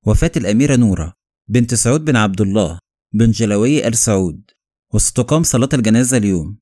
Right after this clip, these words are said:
في مسجد الملك فهد في محافظة الخبر. وجاء نص البيان الصادر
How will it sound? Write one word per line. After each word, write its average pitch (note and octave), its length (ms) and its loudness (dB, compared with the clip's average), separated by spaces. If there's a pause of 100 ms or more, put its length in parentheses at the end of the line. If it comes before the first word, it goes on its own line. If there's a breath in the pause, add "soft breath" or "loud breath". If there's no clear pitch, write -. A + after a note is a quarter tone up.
(280)
في - 140 -2
مسجد D3 340 0
الملك A#2 380 0
فهد G2 360 -4 (460)
في - 120 -2
محافظة A2+ 480 -2
الخبر. F#2+ 580 -4 (380)
وجاء D#3 320 0
نص D3+ 280 0
البيان A#2 340 2
الصادر A2 640 -4